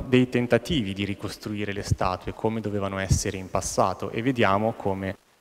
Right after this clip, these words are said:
eh, l'immaginario e le conoscenze dell'epoca degli studiosi sono ancora in qualche modo, eh, mitigate dai propri studi passati, quindi, eh,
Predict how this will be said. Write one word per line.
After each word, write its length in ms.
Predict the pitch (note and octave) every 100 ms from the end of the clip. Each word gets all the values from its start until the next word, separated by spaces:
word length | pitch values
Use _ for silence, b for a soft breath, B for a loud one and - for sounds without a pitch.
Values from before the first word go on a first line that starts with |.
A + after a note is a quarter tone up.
| _ _
eh, 240 | - A2+ -
l'immaginario 1120 | A2 A2 G#2 G2 G#2+ A#2 A2 G2 F#2 F#2 F#2
e 200 | - G2
le 260 | G2 G#2 G#2+
conoscenze 720 | - G2+ G2 - B2 G2 -
dell'epoca 520 | F#2+ F#2+ A2 - -
degli 160 | F#2+ G2
studiosi 400 | - C#3+ A#2 G#2
sono 240 | - G2+
ancora 320 | G2+ B2 G#2+ G2
in 80 |
qualche 240 | F#2+ G#2 C3
modo, 340 | G2+ F#2 G2 - B B B B B
eh, 720 | C3+ - G2 F#2 F#2 F#2 F#2+ - - G1+ - G1+ - F2 D#2 E2 - - - - -
mitigate 1000 | A2+ G#2 A#2+ A2 F#2 G2 - A2 G#2+ E2+ F#2 - -
dai 240 | C#3+ A2 G#2+
propri 280 | A2 -
studi 680 | G#2 - A#2 A2 A#2+ F#2+ F#2+ -
passati, 600 | F#2+ - C#3 G2 E2+ G2
quindi, 220 | - A2 _ _ _ _ _ _ - B B B -
eh, 480 | G#2 F2+ F2 F#2